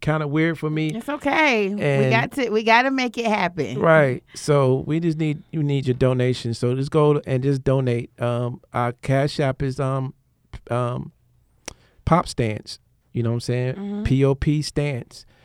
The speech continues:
Speaker 1: And, you know, maybe another
Speaker 2: Can
Speaker 1: time
Speaker 2: you
Speaker 1: we
Speaker 2: spell that, spell that out?
Speaker 1: P O P Stance. P O P S T A N C E, Pop Stance. Pop Stance is a non-threatening stance that we teach. The first method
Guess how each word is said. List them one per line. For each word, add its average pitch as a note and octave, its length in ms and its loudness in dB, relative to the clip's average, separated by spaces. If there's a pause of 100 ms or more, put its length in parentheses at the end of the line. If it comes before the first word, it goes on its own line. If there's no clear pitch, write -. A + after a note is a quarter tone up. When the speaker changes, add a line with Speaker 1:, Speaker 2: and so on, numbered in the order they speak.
(420)
Speaker 1:
And, B2 500 0
you C3+ 140 -2
know, B2 320 -2
maybe B2+ 320 -4
another C3+ 320 0
Speaker 2:
Can C#3 160 -2
Speaker 1:
time B2 100 2
Speaker 2:
you A#2 60 0
Speaker 1:
we C3+ 40 2
Speaker 2:
spell G#3+ 200 0
that, G#3 240 -4
spell - 180 -6
that E3 160 -6
out? C#3 380 -4 (100)
Speaker 1:
P D3+ 260 2
O C#3+ 180 4
P C3+ 380 0
Stance. B2 600 -4
P D3+ 240 0
O C#3+ 160 2
P C3+ 340 -2
S B2 200 -2
T C3 280 -2
A B2+ 220 -2
N B2 300 -2
C B2+ 400 -4
E, C#3+ 240 -2 (100)
Pop C#3 240 0
Stance. C#3+ 480 -2 (460)
Pop B2+ 240 -2
Stance B2+ 380 -4
is B2+ 100 -6
a B2 80 -2
non-threatening C3 800 -2
stance C#3 340 -4
that A#2+ 140 -6
we B2 140 -2
teach. - 360 -4
The - 120 -4
first - 540 2
method D3+ 440 -2